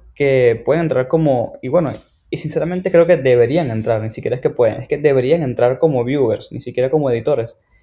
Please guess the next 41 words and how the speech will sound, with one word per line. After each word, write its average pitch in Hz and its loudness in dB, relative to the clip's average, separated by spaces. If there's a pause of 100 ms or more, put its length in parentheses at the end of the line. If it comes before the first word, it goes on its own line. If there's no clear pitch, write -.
(200)
Entonces, 160 -2 (360)
esos 165 -2
desarrolladores 147 0
que 160 -2
van 127 0
a 131 -2
entrar 139 0
allí 151 -2 (300)
no 147 0
van 151 2
a, 120 -4
<laughs> - -8
a 127 -6
partir 127 0
el 143 2
archivo 123 0
en 127 0
dos 127 4
o 120 2
lo 120 2
van 117 2
a 127 -2
dañar, 120 -2
no 123 -2
va 143 0
a 143 -8
pasar 160 -2
absolutamente 127 -2
nada. 117 -6 (520)
Eh, 120 2
el 135 -6
desarrollador 139 2
eventualmente 135 0 (140)
va 139 4
a 139 -6
tener 143 -2
que 135 -6
entrar 127 -2
a - 0
ese 123 -6
archivo, 180 0